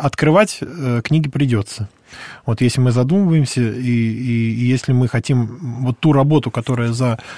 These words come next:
э, долгие десятилетия советских гонений на церковь, э, была забыта, утрачена. Если мы хотим её возобновить,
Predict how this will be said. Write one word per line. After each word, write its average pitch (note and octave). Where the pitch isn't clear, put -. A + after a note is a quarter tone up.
э, A#2
долгие C#3
десятилетия C3
советских C3
гонений D3+
на B2
церковь, -
э, A2+
была B2+
забыта, B2+
утрачена. C3+
Если C#3
мы C3+
хотим D3+
её C#3
возобновить, C#3